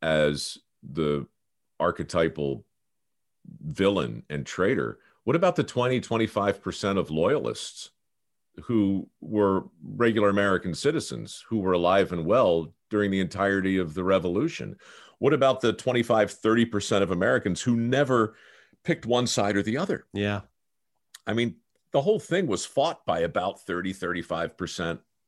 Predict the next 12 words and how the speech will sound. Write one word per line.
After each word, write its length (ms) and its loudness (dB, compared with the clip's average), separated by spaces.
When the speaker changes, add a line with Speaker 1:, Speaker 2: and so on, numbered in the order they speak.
Speaker 1:
of, 480 -4
of 140 -8
Americans. 680 -4
The 100 -2
rest 320 0
were 160 2
either 480 2
uniformly 640 -4
opposed 560 -4
to 180 -2
it 180 -2
or 400 4